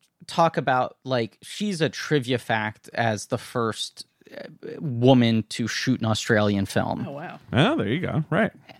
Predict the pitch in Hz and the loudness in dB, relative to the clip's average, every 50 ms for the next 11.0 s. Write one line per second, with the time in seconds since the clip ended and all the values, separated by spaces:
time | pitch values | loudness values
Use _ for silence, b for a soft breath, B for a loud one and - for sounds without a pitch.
0 | - - 147 139 135 135 120 131 120 117 113 110 - - - - - - 143 131 | 0 4 6 6 8 8 6 6 4 4 2 0 -2 -8 -14 -8 -2 2 2 4
1 | 123 120 117 117 113 113 113 113 101 - - - 175 170 - - - 139 69 - | 4 4 2 2 0 0 0 0 -2 -4 -4 -2 -2 -2 -2 -4 -6 -6 -6 -6
2 | - - _ - - - 175 170 165 - 170 135 123 - - 143 147 131 147 127 | -8 -12 _ -10 0 4 4 4 4 4 2 0 0 0 2 2 4 4 4 2
3 | 123 123 127 127 123 - - - 123 110 - 135 135 131 - 117 110 - 123 113 | 2 2 2 2 2 0 -4 -6 -6 -2 0 2 2 2 2 2 0 0 -4 -4
4 | 107 120 107 127 123 120 123 120 113 110 110 113 110 - - 120 110 104 - - | -4 -2 0 2 2 4 4 4 2 4 2 2 0 0 -2 -2 -2 -4 -4 -2
5 | - 123 113 113 113 107 - - 127 110 113 107 127 - - 147 143 - 196 170 | 0 0 2 2 0 0 0 0 0 0 2 0 0 4 4 4 6 6 4 2
6 | 175 - - - 214 185 196 202 185 170 143 160 143 131 139 139 139 135 131 131 | 2 -2 -2 -4 -2 0 2 2 2 2 2 0 2 2 2 4 4 4 4 2
7 | 123 - 127 107 135 123 - - 123 117 117 - - 139 107 135 127 123 120 120 | 0 -2 -4 -4 -6 -4 -4 -4 -2 -2 -4 -6 -6 -6 -4 0 0 2 2 2
8 | 120 110 101 123 113 113 113 113 107 107 107 107 107 b b b b b b b | 0 -2 -2 -2 -2 0 0 -2 -2 -2 -2 -4 -6 b b b b b b b
9 | b b b _ 127 123 120 120 120 120 120 117 117 117 117 113 110 107 104 - | b b b _ -2 2 4 6 8 8 8 6 4 4 2 0 0 -2 -4 -8
10 | _ - - 135 120 113 117 - - - 123 113 107 101 101 98 95 92 - | _ -6 -2 0 0 0 0 -2 -4 -4 -4 -2 -2 -2 -2 -2 -4 -6 -10